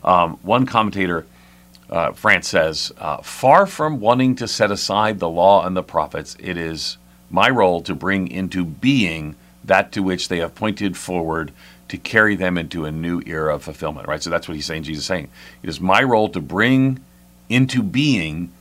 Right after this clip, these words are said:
that to which they have pointed forward, to carry them into a new era of fulfillment." Uh, again, France, I don't usually quote scholars this much, but I think it's really good here.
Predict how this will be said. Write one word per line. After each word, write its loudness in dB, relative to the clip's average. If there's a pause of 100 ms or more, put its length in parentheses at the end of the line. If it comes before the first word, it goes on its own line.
(100)
that 0
to -6
which -2
they 0
have -2
pointed -4
forward, -4 (120)
to -8
carry 0
them -6 (260)
into -6
a -4
new -4
era -2
of -6
fulfillment." -10 (560)
Uh, 2
again, -2 (400)
France, -2
I -12
don't -6
usually -4
quote -4
scholars 0
this -10
much, -12
but -6
I -6
think -8
it's -12
really -6
good -8
here. -12